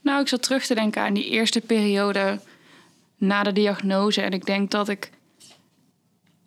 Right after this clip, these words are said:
nu eerder tegen mezelf zou zeggen dat het echt niet aan mij ligt als andere mensen mij niet begrijpen en de situatie niet begrijpen. En dat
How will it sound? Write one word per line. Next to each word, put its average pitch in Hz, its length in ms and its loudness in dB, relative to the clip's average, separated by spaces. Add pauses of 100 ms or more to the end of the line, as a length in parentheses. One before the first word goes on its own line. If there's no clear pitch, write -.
(200)
nu 214 400 2
eerder 285 320 2
tegen 277 280 4
mezelf 247 360 4
zou 226 240 2
zeggen 226 380 0
dat 208 200 0
het 214 260 0 (360)
echt - 420 -2 (540)
niet 226 320 4
aan 208 180 2
mij 220 200 2
ligt 214 200 0
als 196 180 -2
andere 202 280 0
mensen 202 420 0
mij 196 200 2
niet 202 220 4
begrijpen 208 480 0
en 240 60 2
de 226 60 2
situatie 214 580 0
niet 214 140 4
begrijpen. 220 460 -2
En 202 160 0
dat 202 260 -2